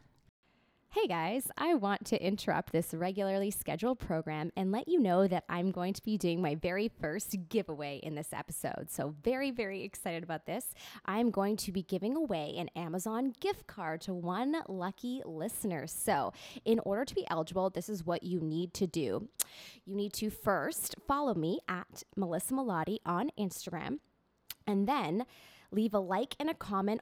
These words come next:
on my most recent photo. So in the comment section, I want you to tag two friends that you think might be interested in this podcast and let me know what you're grateful for. And that's it. So follow me,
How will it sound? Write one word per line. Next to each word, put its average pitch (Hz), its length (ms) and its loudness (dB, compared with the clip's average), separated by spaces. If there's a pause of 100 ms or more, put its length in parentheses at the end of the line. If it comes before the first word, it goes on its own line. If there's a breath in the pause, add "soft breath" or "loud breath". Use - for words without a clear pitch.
on 190 120 0
my 185 160 0
most 190 500 2
recent 202 480 -2
photo. - 440 0
So - 240 0
in 262 380 4
the 190 240 2
comment 254 400 -4
section, 190 500 -4
I 185 120 -2
want 226 260 -2
you 240 80 -4
to 233 60 -4
tag 170 460 -6
two 320 300 0
friends 185 520 0
that - 120 -2
you 196 140 -2
think 160 420 -4
might 180 220 0
be 185 80 0
interested 180 800 -2
in 180 220 0
this 214 300 -2
podcast 185 680 -8 (400 loud breath)
and 202 380 2
let 190 280 0
me 254 120 2
know 180 240 4
what 160 380 0
you're 180 120 0
grateful - 520 -8
for. - 260 -6 (580)
And 277 120 10
that's 349 240 4
it. 440 200 2 (140)
So - 280 2
follow 269 280 2
me, 330 220 2